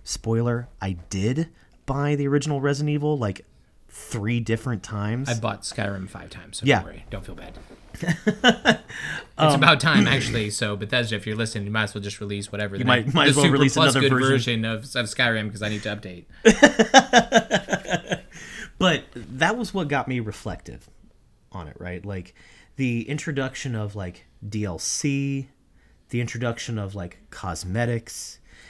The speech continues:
Speaker 1: the introduction of ways to, to garner, like, long-term engagement with a game, to now where we come out today, where if a game does not release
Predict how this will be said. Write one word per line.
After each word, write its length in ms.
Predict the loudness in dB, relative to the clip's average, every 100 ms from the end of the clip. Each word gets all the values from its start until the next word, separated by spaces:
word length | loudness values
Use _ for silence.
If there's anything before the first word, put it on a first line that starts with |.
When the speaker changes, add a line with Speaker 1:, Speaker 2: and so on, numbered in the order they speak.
| -8
Speaker 1:
the 120 | -4
introduction 640 | -4 -2 -2 -2 -4 -6 -8 -8
of 580 | -8 -6 -6 -8 -14 -20 -20 -20 -10
ways 520 | -6 -2 0 -2 -4
to, 440 | -8 -4 -2 -2 -6
to 220 | -8 -8
garner, 380 | -6 -4 -4 -4
like, 180 | -6 -8
long-term 1040 | -8 -6 -6 -8 -10 -8 -6 -6 -6 -10 -18 -12
engagement 580 | -8 -6 -4 -4 -6 -8 -8
with 120 | -8
a 60 | -6
game, 480 | -4 -4 -4 -6 -12 _ _ _ _ -20 -20 _
to 220 | -4 -2 0
now 280 | -2 -2
where 180 | 0 -2
we 140 | -2 -6
come 320 | -6 -4 -2
out 220 | -2 -4
today, 440 | -8 -6 -6 -4
where 500 | -6 -6 -6 -6 -8 -12 -14 -8
if 160 | -6
a 40 | -4
game 520 | -4 -2 -2 -2 -6 -4
does 260 | -6 -4
not 500 | -6 -6 -6 -6 -8 -12 -6
release 760 | -4 -4 -6 -8 -8 -8 -8